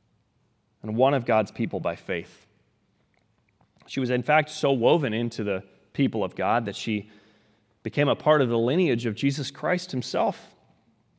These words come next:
Rahab made a choice. Seeing that her situation was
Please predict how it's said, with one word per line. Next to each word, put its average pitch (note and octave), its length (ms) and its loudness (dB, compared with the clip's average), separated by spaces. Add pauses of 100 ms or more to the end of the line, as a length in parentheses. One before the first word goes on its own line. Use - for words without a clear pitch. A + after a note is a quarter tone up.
(1500)
Rahab F3 280 4
made F#3 140 0
a F3 60 0
choice. - 640 -4 (1200)
Seeing A#3+ 640 2
that D3 160 6
her D#3 120 0
situation F#3 680 2
was C3 180 2